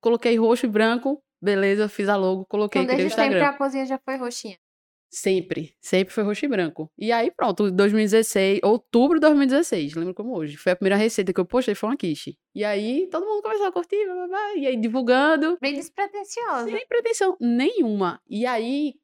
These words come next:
Speaker 1: quando eu comecei aí o internato, eu já tava com o quê? Uns, uns dois anos, eu acho, do Uva, mais ou menos. E aí eu já tava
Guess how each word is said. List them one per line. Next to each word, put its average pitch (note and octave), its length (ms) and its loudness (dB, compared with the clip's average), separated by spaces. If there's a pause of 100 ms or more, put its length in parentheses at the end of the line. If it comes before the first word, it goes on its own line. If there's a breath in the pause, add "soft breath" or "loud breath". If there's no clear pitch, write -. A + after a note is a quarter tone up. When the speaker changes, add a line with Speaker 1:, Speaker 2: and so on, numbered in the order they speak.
Speaker 1:
quando B3 340 -4
eu C4+ 120 -2
comecei G#3 720 -4
aí F#3+ 440 -4
o G#3 100 -2
internato, B3+ 760 0 (640)
eu F#3+ 160 2
já F#3+ 160 2
tava F3+ 320 0
com F#3 220 -6
o F3 60 -8
quê? D#3 160 -4
Uns, - 680 -8
uns F#3 120 -2
dois F3 200 0
anos, F#3 240 -4
eu E3 80 -4
acho, G3 220 -6
do D#3+ 140 -8
Uva, F#3+ 160 -8
mais D#3+ 160 -10
ou D#3 80 -10
menos. F3 340 -12 (560)
E E3 100 -6
aí E3 140 0
eu E3+ 60 -2
já F#3 100 -2
tava A3 260 -4